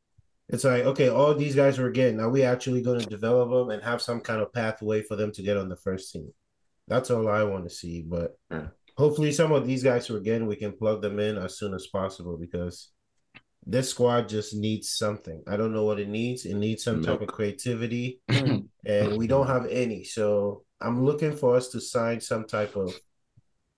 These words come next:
Speaker 1: you know, creative midfielder, you know, somebody who can actually break lines within the midfield. So, I mean, so far, so good. I like their vision. You know, we're signing young players,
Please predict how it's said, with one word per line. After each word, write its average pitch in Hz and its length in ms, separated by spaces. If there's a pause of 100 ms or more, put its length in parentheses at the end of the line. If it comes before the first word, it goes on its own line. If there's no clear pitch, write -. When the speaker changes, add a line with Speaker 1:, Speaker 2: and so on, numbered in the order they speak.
Speaker 1:
you 101 120
know, 92 160
creative 110 520
midfielder, 104 800
you 95 140
know, 98 160
somebody 120 440
who 123 180
can 107 180
actually 107 840 (540)
break 107 420
lines 101 560
within 101 300
the 95 60
midfield. 92 640
So, 87 400 (760)
I 139 120
mean, 165 160
so 175 240
far, 147 220
so 143 240
good. 127 260
I 107 80
like 127 320
their 123 140
vision. 139 500
You 117 100
know, 113 240
we're 104 300
signing 120 460
young 113 300
players, 113 540